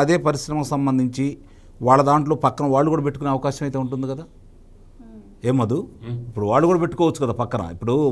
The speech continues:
మనం చూసాం, మన కియా పరిశ్రమ చూ-, చూశాను నేను ఈ మధ్య, వాళ్ళు పక్కన పెట్టుకున్నారు. అట్లా వాళ్ళు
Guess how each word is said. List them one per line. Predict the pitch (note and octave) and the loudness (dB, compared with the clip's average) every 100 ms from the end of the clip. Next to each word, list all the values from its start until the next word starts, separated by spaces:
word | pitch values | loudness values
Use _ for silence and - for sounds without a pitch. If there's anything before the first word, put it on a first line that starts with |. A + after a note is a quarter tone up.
| A#2+ | 0
మనం | A#2+ A#2 | 0 0
చూసాం, | C#3 D3 C3+ | 0 -2 -2
మన | A#2 A2+ | -2 0
కియా | D#3+ C3+ | 0 0
పరిశ్రమ | C3+ B2 C3+ A#2 | -2 -2 -2 -2
చూ-, | A#2 A2 | -2 -2
చూశాను | A#2 A2+ F#2 | -2 -4 -4
నేను | F#2 F#2 | -4 -4
ఈ | F#2 | -4
మధ్య, | F2+ G2 A#2 - - - - | -6 -6 -8 -14 -20 -18 -2
వాళ్ళు | C3+ C3+ D3+ | 0 2 0
పక్కన | D#3 E3 | 0 0
పెట్టుకున్నారు. | D3 D3+ B2 D#2 - - - F#2 - - - C#3 | -2 0 -4 -4 -10 -20 -20 -20 -20 -20 -14 -8
అట్లా | F3 D#3 | 2 6
వాళ్ళు | E3 | 6